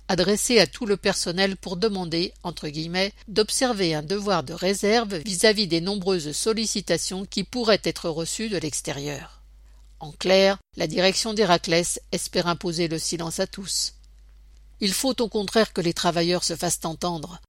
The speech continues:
car il est impensable de perdre sa vie au travail. La direction d'Héraclès porte une lourde responsabilité dans cet accident.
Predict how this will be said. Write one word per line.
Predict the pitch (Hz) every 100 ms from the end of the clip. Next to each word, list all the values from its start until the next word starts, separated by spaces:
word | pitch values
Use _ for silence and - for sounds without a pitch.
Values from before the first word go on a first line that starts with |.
| _
car | - 170
il | 196
est | 220 233
impensable | 233 226 214 233 202 165
de | 151
perdre | 160 180 160 160
sa | 151 160
vie | 175
au | 165
travail. | - 190 156 160 147 - - - - - -
La | -
direction | 165 170 - 220
d'Héraclès | 208 185 175 - 208 -
porte | - 196 -
une | 190 185
lourde | 180 214 202 175
responsabilité | 170 170 190 175 180 160 156 165 185
dans | 151 156
cet | 160 160
accident. | 143 - 147 165